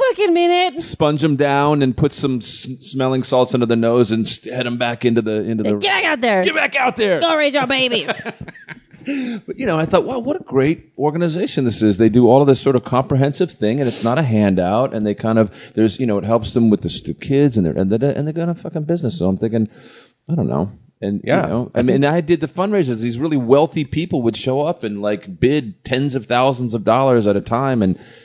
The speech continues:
Speaker 2: they, how do you go out of business at that rate? I don't know. It just didn't seem
Speaker 3: Well, uh, there is a story, I don't know if this is true, but it was reported that last week a woman in New York,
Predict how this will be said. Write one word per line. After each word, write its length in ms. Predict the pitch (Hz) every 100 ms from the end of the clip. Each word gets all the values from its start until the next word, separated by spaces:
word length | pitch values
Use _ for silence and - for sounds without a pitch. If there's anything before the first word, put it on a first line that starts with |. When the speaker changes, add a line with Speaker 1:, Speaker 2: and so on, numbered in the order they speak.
| _ _ _
Speaker 2:
they, 160 | 98 -
how 180 | - 143
do 80 | 175
you 200 | 180 151 - _
go 200 | - 143
out 80 | 151
of 140 | 151 107
business 600 | 156 - 76 - - - -
at 160 | 69
that 180 | 76 62
rate? 220 | 58 53 73
I 60 |
don't 180 | 117 -
know. 320 | 55 58 95
It 100 | 95 -
just 200 | 92 -
didn't 200 | 104 92
seem 460 | - 85 78 78 - _ _ _ _
Speaker 3:
Well, 260 | 123 - - _ _ 123 -
uh, 140 | - 113
there 260 | 113 131
is 200 | 139 123
a 60 | 123
story, 1000 | - - - 139 127 120 107 117 120 117 -
I 60 |
don't 100 | 110
know 80 | 110
if 120 | 107
this 160 | - 95
is 140 | 92
true, 320 | - - 170 113
but 140 | 95
it 80 | 95
was 200 | 123 160
reported 500 | 160 - 101 95 98
that 240 | 90 85 -
last 320 | 95 104 -
week 180 | 101 92
a 80 |
woman 280 | 92 98 98
in 100 | 95
New 80 | 90
York, 460 | 90 95 92 - -